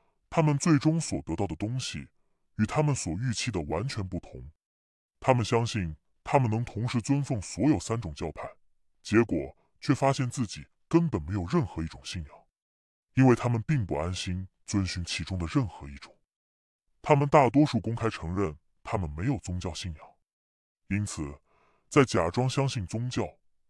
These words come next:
借以欺骗自己时，他们就大多陷入了无神论。利玛窦还提到了中国猖獗的迷信现象。他写道：整个国家最普遍的一种迷信，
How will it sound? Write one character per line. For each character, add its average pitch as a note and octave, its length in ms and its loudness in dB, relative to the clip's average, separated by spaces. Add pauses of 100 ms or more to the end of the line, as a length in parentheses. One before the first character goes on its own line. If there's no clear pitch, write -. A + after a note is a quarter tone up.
借 - 140 4
以 A2+ 140 8
欺 - 200 -2
骗 C3+ 180 0
自 C#3+ 160 -2
己 D2+ 140 -8
时， D#2+ 400 -6 (340)
他 - 120 -4
们 A2 100 0
就 G2 140 -2
大 A2 240 0
多 G#2+ 160 -2
陷 - 180 -2
入 E2 200 -2
了 C2+ 40 -6
无 C#2+ 220 -8
神 D2+ 240 -8
论。 D2+ 120 -12 (1500)
利 F#3 180 6
玛 G#2+ 180 4
窦 A#2 340 6
还 - 200 0
提 - 160 -4
到 F#2+ 200 2
了 D#2 220 -2 (220)
中 D#3+ 280 2
国 A2+ 160 4
猖 C3+ 280 -2
獗 G2 140 0
的 F2 200 0
迷 D#2+ 280 -6
信 D3 200 0
现 F2+ 200 -4
象。 - 300 -10 (680)
他 A2+ 140 4
写 F2 160 0
道： D2+ 320 0 (580)
整 A2+ 200 4
个 C#3 120 10
国 C3 200 6
家 D3+ 200 4
最 D#3+ 240 2
普 - 220 -10
遍 B2+ 180 0
的 A2 80 0
一 G#2+ 80 0
种 D2 220 -8
迷 C#2+ 180 -6
信， G2+ 300 -4